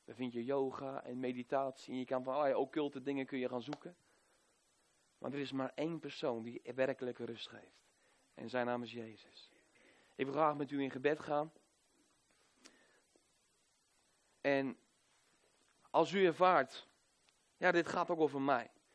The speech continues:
Ik, ik heb, ervaar zoveel onrust in mijn leven en ik heb rust nodig." Zou u dan eens willen gaan staan? Zeg, "Ja,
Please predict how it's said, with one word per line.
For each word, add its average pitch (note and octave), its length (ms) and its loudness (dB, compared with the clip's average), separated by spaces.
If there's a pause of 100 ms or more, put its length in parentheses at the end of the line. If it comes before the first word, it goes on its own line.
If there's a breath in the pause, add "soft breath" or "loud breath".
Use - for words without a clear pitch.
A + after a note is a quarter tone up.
(220 soft breath)
Ik, F3+ 180 0
ik E3+ 280 4
heb, E3 200 2
ervaar E3+ 380 8
zoveel F#3+ 480 10
onrust F#3+ 460 4
in D#3 140 0
mijn C#3+ 160 4
leven C#3+ 260 2
en C#3 80 0
ik C#3 100 0
heb C#3 120 2
rust G3 420 0
nodig." D#3 600 4 (380 soft breath)
Zou E3+ 200 2
u F3 40 2
dan F3+ 100 4
eens D#3+ 120 -2
willen D#3+ 180 0
gaan D3 180 -2
staan? B2 360 2 (600 soft breath)
Zeg, E3+ 200 0
"Ja, D#3+ 240 4